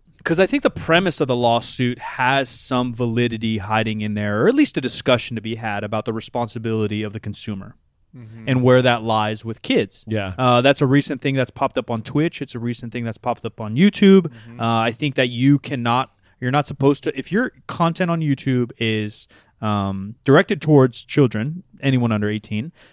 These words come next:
Speaker 1: uh, they don't want you running ads on there,
Speaker 2: Mm-hmm.
Speaker 1: uh, because of some national, I think, lawsuit about running ads towards kids.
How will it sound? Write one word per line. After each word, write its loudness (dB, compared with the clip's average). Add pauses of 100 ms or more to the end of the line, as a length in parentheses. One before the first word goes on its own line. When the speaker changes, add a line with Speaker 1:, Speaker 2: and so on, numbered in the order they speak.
(120)
Speaker 1:
uh, 0
they 6
don't 6
want 0
you -4
running -2
ads 0
on -12
there, -20 (120)
Speaker 2:
Mm-hmm. -14
Speaker 1:
uh, 2
because 2
of -4
some 0
national, -2
I -2
think, -8
lawsuit 0
about -2
running -2
ads -6
towards -8
kids. -14